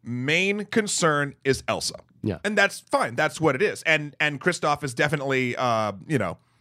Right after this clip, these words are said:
Speaker 1: uh, uh, a side character in all this, even
Speaker 2: Mm.
Speaker 1: though, you know, he's trying to propose to someone he wants to be his wife and, you know, da, da, da. So he has this whole song about not knowing if, like, they're on the same path and he's lost in the woods, right?
Speaker 2: Mm.
Speaker 1: And then the rest of the movie happens, and the rest of the movie is actually far more poignant, I think, than this.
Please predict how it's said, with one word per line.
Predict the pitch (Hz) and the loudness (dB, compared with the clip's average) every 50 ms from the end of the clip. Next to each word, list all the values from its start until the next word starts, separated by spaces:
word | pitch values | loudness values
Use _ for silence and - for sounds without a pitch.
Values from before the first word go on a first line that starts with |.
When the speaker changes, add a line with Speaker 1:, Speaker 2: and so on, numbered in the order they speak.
| _ _ _ | _ _ _
Speaker 1:
uh, | 123 120 117 113 110 113 - | 0 0 2 0 0 -2 -2
uh, | - 123 117 110 113 - | 0 0 0 0 0 -2
a | 123 | -4
side | - - 151 135 135 120 113 | -4 0 0 0 0 0 -2
character | - 113 101 98 - 107 98 92 | -2 -2 -2 -2 -2 -2 0 0
in | 107 104 | 0 0
all | 104 98 95 92 | -2 -2 -2 -2
this, | 92 104 - - | -4 -6 -2 -2
even | 139 127 131 127 | -2 -2 -2 -2
Speaker 2:
Mm. | - | -2
Speaker 1:
though, | 127 127 123 120 117 | 0 0 0 0 -2
you | 131 143 123 | -2 -4 -4
know, | 101 95 104 | -4 -4 -4
he's | 110 123 120 110 - | -2 -2 -2 -2 -2
trying | - - 139 117 113 | -2 -2 -2 -2 -2
to | - - | -2 -4
propose | 123 104 - 123 117 107 | -4 0 0 0 0 0
to | - | -2
someone | - 117 117 | -2 -2 0
he | 113 113 | 0 0
wants | 113 113 - | 0 -2 -2
to | - | -4
be | - 104 | -8 -8
his | 101 104 | -6 -2
wife | 160 214 196 170 165 - | 0 2 2 2 0 -2
and, | 131 117 117 | -6 -8 -6
you | 113 | -6
know, | 98 90 | -6 -6
da, | 87 - | -6 -8
da, | 82 67 76 | -8 -8 -10
da. | 73 - - - - - - - - - - - - - - | -10 -12 -14 -18 -20 -20 -20 -18 -18 -18 -20 -20 -20 -14 -4
So | - 196 | 0 2
he | 196 214 | 2 4
has | 254 226 | 4 2
this | 208 - | 0 2
whole | - 240 277 285 | 2 2 2 2
song | - - 208 208 196 | 2 0 0 2 2
about | 180 170 151 147 | 2 0 0 -2
not | 143 151 165 180 202 - - | -2 2 2 4 2 2 0
knowing | 160 160 170 170 160 160 151 147 139 135 - _ _ | 0 0 2 2 2 2 0 -2 -4 -6 -8 _ _
if, | - 156 156 - 151 | 2 2 2 2 2
like, | 151 135 135 - | 0 0 2 2
they're | - 147 143 | 2 4 4
on | 143 139 135 | 2 2 -2
the | 127 | -4
same | - - 127 120 120 113 | -2 -2 -2 -2 -2 -2
path | - 123 117 110 107 - - | 0 2 2 2 2 0 -2
and | 110 | -2
he's | 110 101 - | -2 -2 -2
lost | 107 101 98 92 - - | 0 0 0 -2 -2 -6
in | 95 85 | -8 -8
the | 78 71 | -8 -8
woods, | 58 - - - - - | -8 -10 -10 -12 -8 -4
right? | 98 95 113 104 | 0 0 2 2
Speaker 2:
Mm. | 95 92 - - _ _ _ _ _ _ _ _ _ _ _ _ _ _ _ _ _ _ - | 0 -2 -6 -8 _ _ _ _ _ _ _ _ _ _ _ _ _ _ _ _ _ _ -2
Speaker 1:
And | 175 180 185 | -2 2 4
then | 208 208 202 196 175 | 4 4 4 2 0
the | 190 180 | 0 2
rest | 165 208 247 - - | 4 4 2 2 0
of | 220 | -4
the | 214 | -4
movie | 208 214 214 190 180 | -2 -2 -2 -2 0
happens, | 156 175 165 160 - 135 123 120 | 2 2 2 2 0 -2 -6 -4
and | 131 | -2
the | 135 139 | 0 2
rest | 160 185 | 2 2
of | - | 2
the | 180 | 0
movie | 160 156 143 139 | -2 0 0 0
is | 127 139 | 0 0
actually | 139 135 - 135 120 113 - | -2 -2 -2 -2 -4 -4 -4
far | - - - 143 135 | -6 -4 -2 -2 0
more | 131 131 123 113 | 0 -2 -4 -2
poignant, | - 139 147 143 135 127 110 - | 0 0 0 0 0 0 0 0
I | 117 113 | 0 0
think, | - 123 113 98 | 0 -4 -2 0
than | 117 127 131 127 | 0 0 0 0
this. | 101 78 - - - | -2 -6 -6 -8 -12